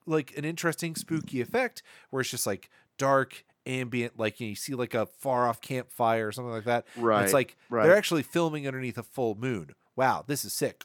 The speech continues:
Speaker 1: Or
Speaker 2: Yeah.
Speaker 1: when he's, like, running, the old man running through trees trying to get away from the boar, who somehow is able to stealthily wibble and wobble through the trees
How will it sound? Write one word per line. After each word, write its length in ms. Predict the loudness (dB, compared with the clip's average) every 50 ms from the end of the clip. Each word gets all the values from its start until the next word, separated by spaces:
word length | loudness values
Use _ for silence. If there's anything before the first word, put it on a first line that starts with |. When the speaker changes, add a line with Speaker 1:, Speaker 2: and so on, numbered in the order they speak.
| _
Speaker 1:
Or 360 | 0 2 4 4 4 4 0 -2 -2
Speaker 2:
Yeah. 160 | 0 0 0 0
Speaker 1:
when 140 | 0 -2 -2
he's, 140 | -2 0 0
like, 160 | -2 -2 -2
running, 380 | -4 -4 -4 -4 -4 -8 -8 -12 -8
the 140 | -4 -4 -2
old 200 | 0 0 -2 0
man 220 | -2 -2 -2 -2
running 260 | -2 -4 -4 -6 -8
through 180 | -8 -10 -10 -10
trees 340 | -8 -8 -6 -4 -4 -6 -4
trying 160 | -4 -6 -4
to 60 | -2
get 80 | -2 0
away 120 | 0 -2
from 160 | -4 -4 -12 -12
the 40 |
boar, 400 | -8 -4 0 2 4 4 4 2 0 -4 -20 -20 _ _
who 180 | -4 -2 -2 -2
somehow 400 | 0 0 0 0 2 2 2 2
is 80 | 2 2
able 240 | 0 0 0 -2
to 140 | -4 -4 -6
stealthily 580 | -6 -4 0 2 2 0 0 -2 -4 -2 -2 -2
wibble 340 | 0 -2 -2 -2 0 -2 -2
and 100 | -2 0
wobble 280 | 0 2 2 0 0 -4
through 340 | -6 -6 -6 -4 -4 -6
the 120 | -6 -8 -8
trees 500 | -8 -6 -6 -4 -4 -4 -4 -6 -8